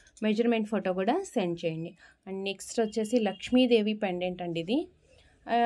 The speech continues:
ఇదేంటంటే two in one-గా యూజ్ చేసుకోవచ్చు మనము, డిటాచబుల్గా కానీ లేదంటే అటాచ్ అయినా చేసుకోవచ్చు. డిటాచబుల్గా వాడాలి అనుకుంటేనేమో బ్యాక్ సైడ్ కొంచెం మనకి రింగ్ సైజ్ కూడా పెద్దగానే ఉంది, ఒక త్రీ లైన్స్, ఫోర్ లైన్స్ అలా చిన్న బీడ్స్ అయితే, లేదు అంటే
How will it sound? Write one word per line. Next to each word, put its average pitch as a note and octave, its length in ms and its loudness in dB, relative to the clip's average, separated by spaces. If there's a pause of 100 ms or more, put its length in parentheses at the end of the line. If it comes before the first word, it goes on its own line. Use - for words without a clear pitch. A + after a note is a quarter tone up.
(140)
ఇదేంటంటే C4 440 6 (140)
two C4 160 6
in C#4 40 4 (120)
one-గా B3+ 280 8
యూజ్ G#3 240 -2
చేసుకోవచ్చు F3+ 520 -4
మనము, E3+ 200 -6 (140)
డిటాచబుల్గా G#3+ 720 2
కానీ G#3 200 0 (100)
లేదంటే G#3+ 420 4 (240)
అటాచ్ A3+ 360 4
అయినా A3+ 160 0 (120)
చేసుకోవచ్చు. G3 580 -4 (640)
డిటాచబుల్గా C#4+ 680 2
వాడాలి A#3+ 420 6
అనుకుంటేనేమో A3+ 600 0
బ్యాక్ G#3 280 4
సైడ్ A#3 200 2
కొంచెం G#3+ 300 0
మనకి F#3+ 260 -4
రింగ్ F#3 240 -2
సైజ్ F#3 320 -4
కూడా G#3 220 -4
పెద్దగానే F#3+ 500 -4
ఉంది, F#3 180 0 (140)
ఒక G#3+ 160 -8 (360)
త్రీ G3+ 120 0 (140)
లైన్స్, F#3 260 -2 (100)
ఫోర్ F#3+ 240 -2 (100)
లైన్స్ F3+ 340 -4
అలా F3+ 120 0 (140)
చిన్న F3+ 140 -4 (100)
బీడ్స్ F3+ 300 -4
అయితే, E3 200 -2 (560)
లేదు A#3+ 260 10
అంటే A3+ 200 6